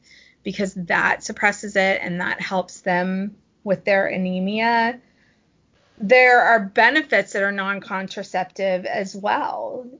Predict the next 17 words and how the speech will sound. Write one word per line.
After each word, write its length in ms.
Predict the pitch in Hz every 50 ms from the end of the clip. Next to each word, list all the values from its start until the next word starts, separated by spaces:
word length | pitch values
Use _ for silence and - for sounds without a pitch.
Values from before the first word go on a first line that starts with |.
| _ _ _ _
It's, 400 | - 220 220 - - - - - _ _ _ _ _ _
like 280 | 226 208 208 214 -
you 60 | 226
said, 380 | 202 - - 220 202 196 190 190
the 100 | 202 190
reduced 480 | 196 196 185 175 - 202 190 180 - -
symptoms 500 | - 190 196 190 - 202 190 190 190 190
of 80 | 185
endometriosis, 1160 | 185 185 185 185 185 185 185 190 185 - - 208 202 208 214 208 - - - - - - -
the 100 | _ 202 190
reduced 420 | 202 185 180 190 190 175 - -
symptoms 580 | - 190 190 185 - 190 185 185 190 196 - - - - - _ _ _ _ _ _ _
when 200 | 220 220 214 214
you 120 | 214 214 208
have 720 | 175 165 - 208 196 226 262 285 254 196 180 - - - - - _
heavy 840 | - - - - - 196 185 185 185 190 175 160 156 - 165 196 - - -
periods. 920 | - - 202 190 180 185 - 113 113 104 98 90 - 214 214 220 - -